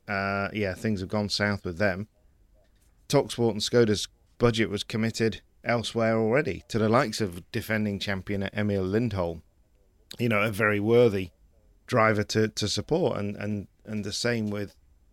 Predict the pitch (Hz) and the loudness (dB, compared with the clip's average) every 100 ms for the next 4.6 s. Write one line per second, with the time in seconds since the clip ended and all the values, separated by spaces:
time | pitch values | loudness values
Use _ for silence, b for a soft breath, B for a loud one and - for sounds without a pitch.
0 | _ _ - 110 113 139 95 117 101 - | _ _ -8 -4 0 2 4 4 2 -2
1 | 95 90 - 117 104 139 139 127 127 147 | -2 -2 -2 -2 -2 -4 -4 -2 2 2
2 | 123 127 117 120 104 107 101 110 117 117 | 2 -2 -6 -8 -6 -4 -4 -4 -2 -2
3 | 123 - 101 104 113 117 104 98 - 107 | -2 -2 -4 -2 -2 -2 -4 -6 -8 -8
4 | - 101 104 - 98 92 | -6 -2 -2 -4 -10 -14